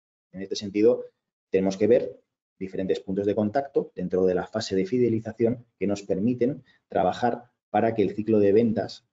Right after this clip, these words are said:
o sea, el ciclo de vida del, del cliente, sea lo más largo posible, ¿vale? Y por último, ¿cómo vamos a medir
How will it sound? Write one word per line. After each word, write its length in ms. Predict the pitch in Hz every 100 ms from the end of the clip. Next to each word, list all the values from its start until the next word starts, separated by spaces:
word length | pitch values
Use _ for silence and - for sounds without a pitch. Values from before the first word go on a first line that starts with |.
| _
o 40 |
sea, 140 | - 78
el 60 |
ciclo 180 | - 92
de 100 | 90
vida 240 | 107 98 80
del, 380 | 80 78 -
del 160 | 73 80
cliente, 460 | 87 101 110 113 120 _
sea 160 | - 95
lo 80 |
más 160 | 87 85
largo 220 | 85 85
posible, 380 | - - - - _ _ _ _ _ -
¿vale? 160 | 107 - - - - _ _ _ _ _ _ _ _ _ _ _ _ _ _ _ _ _
Y 100 | 151
por 120 | 156
último, 580 | 175 170 170 160 - _ _ _
¿cómo 180 | - 143
vamos 220 | 151 143
a 40 | 135
medir 340 | 123 131 -